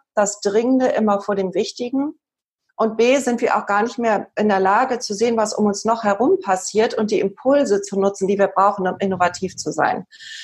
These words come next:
Das ist die Grundaussage für dieses Buch. Und ich, ich find's total toll. Also es geht um die Psychologie der Knappheit und wenn immer etwas fehlt, Geld, Zeit, Liebe, dann kann es nicht sein, dass, dass Menschen irgendwie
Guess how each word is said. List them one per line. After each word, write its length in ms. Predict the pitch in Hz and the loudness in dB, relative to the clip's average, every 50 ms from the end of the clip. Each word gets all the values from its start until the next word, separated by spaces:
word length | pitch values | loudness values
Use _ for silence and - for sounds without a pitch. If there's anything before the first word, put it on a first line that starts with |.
| - | -2
Das 160 | - - 254 262 | 0 0 0 0
ist 120 | 247 240 | 0 -2
die 100 | - 233 | -2 0
Grundaussage 640 | - 208 254 247 - - 196 190 208 196 196 185 196 | 2 2 2 2 2 2 2 2 2 2 2 2 0
für 120 | - - | -2 -2
dieses 400 | 180 190 190 175 175 175 - - | -4 -2 -4 -4 -4 -6 -8 -8
Buch. 220 | - - - - - _ | -10 -10 -10 -10 -8 _
Und 180 | - 202 202 - | -6 -2 0 0
ich, 320 | 226 - - - - - - | -2 -2 -4 -10 -14 -8 -6
ich 120 | 226 - | -6 -2
find's 300 | - 254 254 262 262 - | 0 0 0 0 0 -2
total 560 | - - 214 220 - - 214 208 214 220 226 220 | -6 -6 -6 -6 -2 0 2 4 4 4 2 0
toll. 300 | - - 196 180 156 - | 0 0 2 2 2 2
Also 160 | - 190 196 | 0 -2 -4
es 100 | 190 - | -2 -2
geht 160 | - 226 - | -2 0 0
um 80 | - 208 | 0 0
die 80 | 196 | 0
Psychologie 560 | 196 - - 220 202 190 190 190 185 214 220 | 0 -2 -2 -2 0 0 0 0 2 2 2
der 120 | 208 196 180 | 2 0 0
Knappheit 640 | - - 214 226 233 - 226 226 220 220 214 - | 0 0 0 0 0 2 2 2 2 2 0 -2
und 240 | - 202 202 202 196 - - - - - - - - _ _ _ | 0 0 0 0 0 -4 -10 -16 -20 -20 -20 -20 -20 _ _ _
wenn 160 | 196 208 208 | -2 0 0
immer 240 | - - 262 254 - | 2 2 2 2 2
etwas 320 | - - 208 196 196 - | 0 0 0 -2 -2 0
fehlt, 380 | - 214 220 220 214 226 220 220 | 2 4 4 6 6 4 2 0
Geld, 340 | 208 202 208 214 214 208 - | -2 2 2 2 2 0 0
Zeit, 300 | - 190 185 185 185 - - | 0 2 2 2 0 -2 -4
Liebe, 580 | 190 214 233 240 226 214 214 214 214 214 208 208 - _ _ _ _ _ _ _ _ _ - | -2 -2 0 0 2 2 4 4 4 4 2 0 -4 _ _ _ _ _ _ _ _ _ -2
dann 320 | 208 214 208 190 170 - | 0 0 0 0 -4 -6
kann 220 | - - - 240 247 | -8 -4 -2 0 0
es 180 | 262 247 - | 0 0 0
nicht 200 | - 214 214 208 | 0 -2 0 0
sein, 260 | - 180 202 208 214 190 | 0 2 2 2 2 2
dass, 220 | 190 185 - - | 0 -2 -2 -2
dass 220 | - 180 185 - | -2 -2 -2 -2
Menschen 440 | - 190 196 208 208 208 196 202 - - | -2 0 0 2 0 0 0 -2 -2 0
irgendwie 420 | - 214 208 208 208 202 196 190 | 0 -2 0 0 0 -2 -2 -2